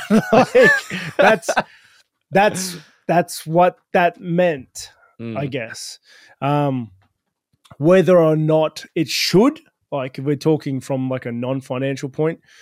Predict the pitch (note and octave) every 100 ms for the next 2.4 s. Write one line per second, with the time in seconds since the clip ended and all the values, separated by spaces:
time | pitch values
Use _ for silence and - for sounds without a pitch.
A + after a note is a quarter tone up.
0 | - _ - D#3+ D#3+ D3 D3 - D#3+ D#3
1 | F#3 F#3 B3 A#3+ E3 D3+ - - _ _
2 | D#3+ - - -